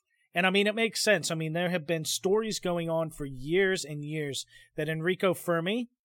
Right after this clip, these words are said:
in Italy and Marconi were involved in the Italian U F O investigations under Mussolini. Why wouldn't you have the, uh, one of the most intelligent men in the history of mankind that we know of, in Albert Einstein, involved in this?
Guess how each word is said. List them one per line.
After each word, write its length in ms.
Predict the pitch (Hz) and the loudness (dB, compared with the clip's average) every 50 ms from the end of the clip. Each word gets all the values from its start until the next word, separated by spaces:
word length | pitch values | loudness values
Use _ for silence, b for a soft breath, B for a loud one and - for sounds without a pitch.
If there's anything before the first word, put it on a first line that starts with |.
| _ _ _ _ | _ _ _ _
in 260 | - 160 165 160 160 156 - | -6 -4 -2 -2 -4 -4 -4
Italy 480 | 165 180 175 180 180 196 220 233 226 - | -4 -2 0 2 4 4 2 2 0 -2
and 360 | 170 170 165 160 160 151 160 160 | -2 0 0 0 0 -2 -4 -2
Marconi 680 | 170 160 160 160 160 - 185 190 190 185 196 220 226 - _ _ _ _ _ - | 0 0 0 0 0 0 0 0 2 0 0 -2 -4 -8 _ _ _ _ _ -6
were 100 | 160 165 | -4 -4
involved 420 | 160 147 156 165 165 165 160 147 | -2 0 2 4 4 4 4 0
in 200 | - 160 160 156 | -4 -6 -4 -4
the 120 | 156 151 151 | -2 -2 -2
Italian 720 | 143 - - 165 175 180 196 208 196 196 190 180 170 165 | -4 -4 0 4 6 6 8 6 6 4 2 2 0 -2
U 380 | 156 135 143 151 156 165 165 165 | -6 -8 -6 -2 0 4 4 4
F 160 | 160 160 - | 4 4 4
O 240 | 165 160 160 160 160 | 4 4 4 4 2
investigations 1040 | 147 156 156 147 156 156 - - - 143 139 151 156 147 - - 220 233 214 - - - | 0 -2 -2 0 0 0 0 -2 -4 -4 -2 -2 -2 -2 -2 -2 -4 -4 -6 -8 -8 -6
under 220 | 156 156 147 151 | -4 -4 -2 -2
Mussolini. 680 | 151 151 156 147 - 151 147 156 160 170 202 254 254 - _ _ _ _ _ _ _ _ _ _ _ _ _ _ | -2 -2 -4 -4 -4 -4 -4 -4 -2 -2 -4 -4 -6 -10 _ _ _ _ _ _ _ _ _ _ _ _ _ _
Why 140 | 160 185 226 | 4 4 4
wouldn't 260 | 240 269 285 262 233 | 4 2 0 0 2
you 120 | 226 208 | 2 4
have 340 | 185 185 175 165 151 127 147 - - 147 | 6 6 6 6 4 0 -8 -14 -10 -4
the, 480 | 143 165 170 165 160 156 147 139 139 - _ _ _ _ _ 214 233 _ _ _ _ _ 175 | -2 0 0 0 0 -2 -4 -6 -8 -12 _ _ _ _ _ _ _ _ _ _ _ _ -8
uh, 300 | 160 151 147 147 147 147 143 | -6 -4 -2 -2 -2 -4 -4
one 260 | 139 147 160 180 180 | -6 -4 -4 -2 -2
of 80 | 165 | -2
the 80 | 151 170 | -2 -2
most 280 | 165 170 170 160 - 160 | 0 0 0 0 -2 -4
intelligent 540 | 151 139 - 175 175 190 175 151 170 156 | -6 -2 0 2 2 2 0 0 -2 -4
men 260 | 151 160 165 170 175 170 | -2 -2 -2 0 0 -2
in 100 | 156 156 | -2 -4
the 80 | 147 | -2
history 380 | 131 165 185 175 - - 165 160 | -2 0 0 0 0 0 0 0
of 60 | 151 | 0
mankind 480 | 151 151 151 147 131 - 170 175 180 160 | 0 -2 -6 -6 -2 0 0 0 0 0
that 80 | 143 139 | -2 -4
we 100 | 147 143 | -4 -2
know 260 | 147 165 196 185 151 | 0 2 2 4 4
of, 160 | 165 196 196 b b b b b b b b - | 2 2 0 b b b b b b b b -4
in 160 | 165 165 165 | -2 0 4
Albert 280 | 160 160 165 165 170 165 | 4 4 4 4 4 4
Einstein, 480 | 185 226 226 - - 185 175 175 175 | 2 2 0 0 0 2 2 2 2
involved 380 | 180 180 175 202 240 277 226 202 | 0 2 4 4 4 4 0 -4
in 100 | 175 143 | -4 -6
this? 320 | 135 120 110 - - - | -6 -6 -6 -8 -8 -8